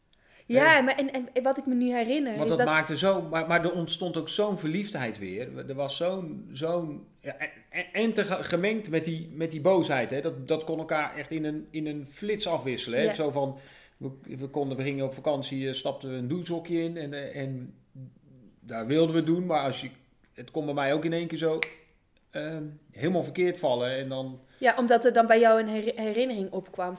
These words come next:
Speaker 1: Wat ik
Speaker 2: Nou ja,
Speaker 1: me
Speaker 2: een herinnering, een, een fantasie
Speaker 1: Een, ja,
Speaker 2: opkwam
Speaker 1: een,
Speaker 2: dat
Speaker 1: een
Speaker 2: jij
Speaker 1: beeld.
Speaker 2: Ja, een
Speaker 1: Ja.
Speaker 2: beeld, ja.
Speaker 1: En, maar ik kan me wel ook herinneren dat je op een gegeven moment zei, ja, je hebt allemaal dingen gedaan,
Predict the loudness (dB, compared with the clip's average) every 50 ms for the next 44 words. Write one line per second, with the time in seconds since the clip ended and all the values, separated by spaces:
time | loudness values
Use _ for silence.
0 | -14 -20 -16 -6 -4 -2 0 2 2 4 4 2 2 2 4 4 4 2 2 0
1 | 0 0 -2 -2 -2 -4 -4 -4 -4 -6 -6 -2 0 0 2 2 2 2 4 6
2 | 6 8 8 10 10 10 8 8 8 6 6 8 8 8 8 10 10 10 8 8
3 | 6 2 0 0 2 4 4 4 4 4 4 4 6 6 4 2 -2 -6 -8 -10
4 | -16 -18 -8 -2 0 2 4 4 2 2 -2 -2 0 2 2 2 2 2 4 4
5 | 4 4 2 -2 -6 -16 -18 -8 -2 -2 0 0 0 -2 0 0 -2 -2 -2 -4
6 | -4 -4 -2 -2 -2 -2 -2 -4 -4 -2 -2 -2 -4 -6 -6 -6 -4 -4 -2 -2
7 | -2 -2 0 0 0 0 -2 -4 -6 -6 -8 -6 -4 -4 -4 -2 -2 -2 -2 -2
8 | -4 -6 -8 -4 -2 -2 0 0 -2 -2 -4 -6 -10